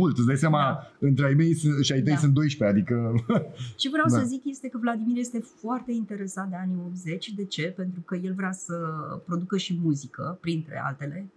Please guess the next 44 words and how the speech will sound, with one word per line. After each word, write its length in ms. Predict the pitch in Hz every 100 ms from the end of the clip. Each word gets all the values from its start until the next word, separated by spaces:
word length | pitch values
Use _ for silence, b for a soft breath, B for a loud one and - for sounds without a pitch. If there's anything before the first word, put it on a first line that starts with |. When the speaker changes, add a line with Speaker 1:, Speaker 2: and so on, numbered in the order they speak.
| _ -
Speaker 2:
e 40 | 160
programator. 760 | 170 170 156 151 139 175 240 - B B B - - 214 214 208
Um, 220 | 202 185 - - _ _ _ _ _ _ -
și 300 | - - 226
se 120 | 247
uită 340 | 240 285 302
foarte 440 | 294 269 269 277 262
des, 280 | 202 220 - - _ -
îmi 160 | 202
trimite, 640 | 196 220 214 190 180 190 196
eu 160 | 165 190
îi 100 | 190
trimit 420 | 185 180 180 196
și 220 | - 165
el 80 | 170
îmi 80 | 175
trimite 320 | 180 180 190
Speaker 1:
Da, 60 | -
da, 60 |
da. 60 | -
Speaker 2:
înapoi. 360 | 196 190 226 - b -
„Uite 200 | 220 240
ce 140 | 220
mișto 280 | 220 196 220
e 80 | 220
clipul 340 | 220 196 175
ăsta, 340 | 170 - 127 135
Freestyler, 640 | - 196 202 220 170 143 143
îți 160 | 165 175
mai 100 | 156
aduce 200 | 156 170
aminte?” 240 | 180 190 127 151
Speaker 1:
E, 40 |
cum? 380 | 151 180 139 - - _
Speaker 2:
„A, 80 | 277 392
așa.” 240 | 349 320 233
Și 160 | 180 190
eu 60 |
zic: 200 | 202 202
„Ah, 140 | 175 220
ah, 60 | 202 208 220 220
ah, 60 | 202
păi 240 | 190 190 202
ăsta, 180 | 208